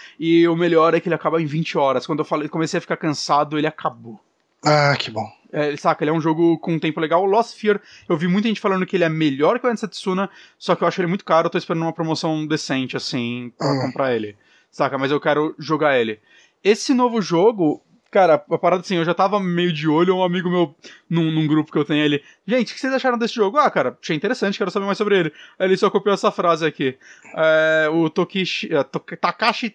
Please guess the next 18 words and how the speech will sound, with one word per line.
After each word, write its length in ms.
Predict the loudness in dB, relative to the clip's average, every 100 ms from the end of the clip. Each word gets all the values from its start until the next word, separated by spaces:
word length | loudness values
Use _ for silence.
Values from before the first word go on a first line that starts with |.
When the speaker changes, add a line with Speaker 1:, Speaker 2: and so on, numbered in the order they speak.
| _
Speaker 1:
Tokita, 560 | -10 -6 -10 -4 -4 -4 -10
caralho, 360 | -6 -6 -6 -8
não, 280 | -12 -12
esse 180 | -14 -8
nome 140 | -8 -6
é 20 |
foda 260 | -4 -4
também, 220 | -4 -6 -8 _
Takashi 600 | -12 -12 -10 -10 -10 -14
Tokita. 680 | -10 -10 -10 -12 -12 -12 -14 _ -20 -20 -20 -20 -20 _ _
O 120 | -4
diretor 340 | 0 0 0 -2
de 220 | -2 -4
Chrono 320 | -4 -2 -2
Trigger 400 | -2 -6 -2 -2
e 40 | 0
Parasite 440 | -2 -2 -4 -4
Eve 400 | -4 -4 -4 -10